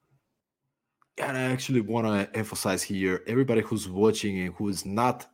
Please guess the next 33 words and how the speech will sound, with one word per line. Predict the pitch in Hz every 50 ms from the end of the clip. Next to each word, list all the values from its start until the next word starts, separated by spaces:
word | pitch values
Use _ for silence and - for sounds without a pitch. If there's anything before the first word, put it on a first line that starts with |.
| _ _ -
an | 110 110 104 - -
H | 98 101 95 - -
R | 90 87
professional, | - - 87 - - 98 95 - - 107 101 98 95 90 - - - - - - _ _ _ _ -
I | -
really | 123 123 131 160 170 165 156
want | 135 131 127 120 -
you | 123
guys | 98 107 104 101 101 -
to | 98
have | 95 101 98
some | - 107 98 98
empathy | 92 95 95 - 92 - - 90
for | - -
these | 90 90 90 87 85
people. | - 87 87 85 87 107 113 131 135 135 - _ _ _ _ _ _ _ _ _ _ _ _ -
Yes, | 110 113 123 135 131 135 -
they | - 123 120
might | 117 117 117 117 107 -
be | - 107 107 107 104 92 - - - - - - _ _ _ _ -
two | - - 113
hours | 107 107 104 95 - -
late | 104 98 98 101 104 - -
with | 98 82
the | 101
paper | 85 - 98 98 104 107 - 98 95 90
that | 95 90 87 - -
you | 95 95 98 98 95
requested | 90 90 - - - 101 104 104 - - 101 87 -
and | 92 87 85
they | 95 92
promised, | 87 - 98 95 98 104 101 - -
but | 98 92 92 - -